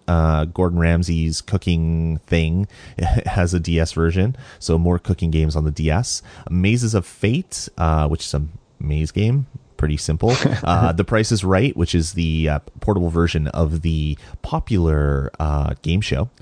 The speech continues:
Speaker 1: And then this coming week, we have some big games again. We have Dragon Quest four. That is the D S exclusive, um, remake of Dragon Quest four. Uh, looks really, really awesome. Um, I'm probably gonna have to pick that up. I've, I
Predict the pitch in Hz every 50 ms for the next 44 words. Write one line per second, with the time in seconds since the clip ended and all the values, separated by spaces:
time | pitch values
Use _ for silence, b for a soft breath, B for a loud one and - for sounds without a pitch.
0 | B B B B B B B - 101 107 113 113 113 110 104 92 92 135 - -
1 | - 147 147 143 127 120 135 147 143 - - - 87 98 104 104 104 - - -
2 | 104 104 98 87 78 - _ - - _ _ _ _ - 87 87 92 98 107 120
3 | 127 - 127 113 123 131 160 156 120 85 82 85 85 90 82 82 - - 104 110
4 | 120 139 135 - - 147 139 - - - - 123 147 160 123 82 78 80 B B
5 | B B B - 90 90 95 95 90 87 101 90 85 104 107 117 120 120 - -
6 | - - - - - - - 101 113 117 117 - - 98 87 82 82 80 80 80
7 | 87 - - - 90 85 82 78 76 78 - - _ - _ - - - - 87
8 | 104 117 120 107 90 85 73 - - - 87 82 80 92 82 85 85 90 87 -
9 | 82 73 73 - - - 85 78 76 76 76 71 71 B B B B B B -
10 | - - 95 107 110 - - - 87 90 92 101 107 104 104 98 95 87 85 -
11 | 90 87 85 82 80 - - _ _ - 80 78 78 78 - - 76 78 78 76
12 | 71 - - - - 82 78 76 76 76 76 73 67 - - 80 82 - 113 110
13 | 110 98 90 87 - - - 80 - - - 73 73 73 73 71 - - - 78
14 | 78 76 76 - - - 80 80 82 -